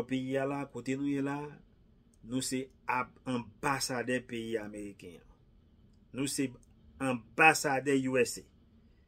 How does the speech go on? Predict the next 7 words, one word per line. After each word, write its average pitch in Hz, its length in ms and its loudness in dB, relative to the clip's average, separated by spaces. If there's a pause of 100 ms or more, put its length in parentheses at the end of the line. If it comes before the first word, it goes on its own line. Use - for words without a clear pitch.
(460)
Kelkeswa 170 580 4
sa - 540 6
nou 165 180 4
fè 151 240 6
la, 151 380 4
reprezante 123 1400 0 (920)
e 127 160 2